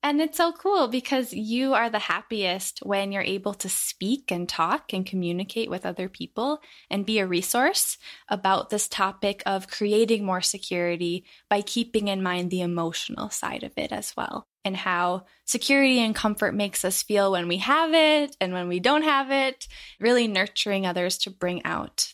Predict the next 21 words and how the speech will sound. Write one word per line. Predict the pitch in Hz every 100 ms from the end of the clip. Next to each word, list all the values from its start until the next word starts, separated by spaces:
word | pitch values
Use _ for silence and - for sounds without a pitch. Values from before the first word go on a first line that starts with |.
| -
their | 180 170 - -
best | 190 -
selves | - 254 214 214
so | 208
they | 202
can | 196 208
go | 226
after | 240 262 - 208
what | 214 208
they | 220 -
actually | - - - - 220
really | 202 190 175
want | 170 165 -
deep | - -
down | - - - 214 -
through | 190 185 180 185
your | 175
words | 175 175 175 175
and | 180
your | 175 170
ideas. | 165 165 170 - - -